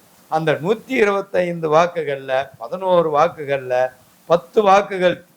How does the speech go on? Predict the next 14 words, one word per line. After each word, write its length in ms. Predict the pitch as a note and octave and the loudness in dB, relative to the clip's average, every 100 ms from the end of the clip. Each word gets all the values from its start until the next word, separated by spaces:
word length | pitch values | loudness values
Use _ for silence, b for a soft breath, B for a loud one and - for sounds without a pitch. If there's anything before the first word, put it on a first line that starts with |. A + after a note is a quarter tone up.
| - D3 | 0 2
அதிமுகவாம், 880 | F#3+ - F3+ D#3+ D3+ D3 C3+ C3 C3 A#2+ | 2 -2 -10 -8 -2 -2 0 -4 -6 -10
ஒரு 120 | D3 D#3 | -4 2
வாக்கு 320 | E3 F3+ F#3 E3+ | 2 2 -6 -10
பாமகவினுடைய 920 | C#3 E3 E3+ D#3 - C#3 C3 C3 C3 A#2+ | -4 -2 0 -2 -2 -2 -2 -2 -4 -4
அன்புமணி 420 | C#3+ F3 D#3 C#3 B2 | -4 -12 -12 -10 -6
ராமதாஸும் 720 | B2+ C#3 C3 B2 - C3 C#3+ b b _ | -6 -6 -4 -4 -4 -10 -12 b b _
பதினோரு 500 | A#2+ C#3 F3+ F#3 F3 D3+ | -2 2 4 4 4 4
வாக்குகள் 480 | E3 G3 G3 F3 E3 - | 0 0 -2 -2 -2 -4
போட்டதனால 720 | D3 F3 E3 D3+ C#3+ C3+ B2+ B2+ C3+ C3+ - _ B2+ | -2 2 2 0 0 0 0 2 2 0 -6 _ _
இந்த 200 | B2 A#2 A2 | -16 -14 -12
திட்டம் 420 | C3+ - D#3+ F3 _ | -10 -2 -2 -4 _
இன்னைக்கு 240 | D3+ C3 B2 | -18 -16 -14
இது 80 | A#2+ B2 | -12 -4
நிறைவேறி 420 | C3 C#3+ C3+ A#2+ | -2 0 0 -2